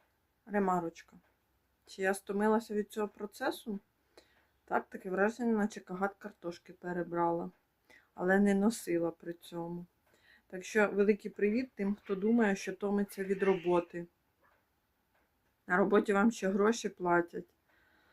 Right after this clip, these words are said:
А ми томимося від самих себе і від життя. І не в кайф мені сидіти без роботи, за яку гроші платять. Тому що ти все одно маєш якось провести день,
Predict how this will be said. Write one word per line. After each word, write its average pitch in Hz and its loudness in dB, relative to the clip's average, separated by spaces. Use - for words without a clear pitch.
А 202 4
ми 220 10
томимося 240 4
від 214 2
самих 208 4
себе 208 2
і 190 -4
від 170 -8
життя. 170 -4
І 202 0
не 208 6
в 190 -4
кайф - 2
мені 165 -8
сидіти - -16
без 160 4
роботи, 160 0
за 165 2
яку 160 0
гроші 170 0
платять. 160 -8
Тому 202 -2
що 196 -4
ти 190 -6
все 190 0
одно 185 0
маєш 202 2
якось 175 -8
провести 170 -12
день, 262 0